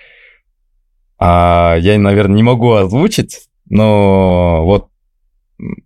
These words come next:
есть одна фантазия. Ну и реально, давайте я не буду ее озвучивать, потому что, мне кажется, она идет параллельно идеям нашего руководителя,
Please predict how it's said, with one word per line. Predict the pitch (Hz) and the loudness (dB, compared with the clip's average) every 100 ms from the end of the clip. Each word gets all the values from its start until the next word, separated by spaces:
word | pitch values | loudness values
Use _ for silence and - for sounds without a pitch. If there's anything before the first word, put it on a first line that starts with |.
| _ _ _ | _ _ _
есть | 87 85 85 95 110 87 - - - - | -8 -4 -2 2 0 -2 -8 -16 -12 -4
одна | 85 - 87 | -4 0 -2
фантазия. | - 85 123 143 104 | -2 -4 -2 -4 -2
Ну | 98 | -2
и | 147 | 0
реально, | 143 120 87 | 0 -2 -2
давайте | 87 135 - - | 0 -2 -2 -2
я | 101 | 0
не | 104 | 2
буду | 120 131 | 0 0
ее | 113 104 | 0 0
озвучивать, | 101 165 - 101 | 0 -2 -2 -2
потому | 92 113 113 | -2 -2 -4
что, | - 95 - - - _ _ _ _ _ _ - | -2 -4 -4 -20 -20 _ _ _ _ _ _ -4
мне | 117 127 | -2 0
кажется, | 139 127 - 123 - _ | 0 -2 -2 -4 -4 _
она | 104 104 127 143 | -2 0 0 -2
идет | - 101 101 120 113 - | -4 -6 0 0 0 -2
параллельно | 104 107 101 131 131 123 101 82 - _ _ _ 104 | 0 0 0 0 0 0 0 -4 -10 _ _ _ -4
идеям | 104 120 127 107 | 0 0 2 2
нашего | 101 113 - 95 92 | 2 0 -2 -2 0
руководителя, | 95 110 113 123 220 220 135 131 | 0 0 0 2 0 0 0 -2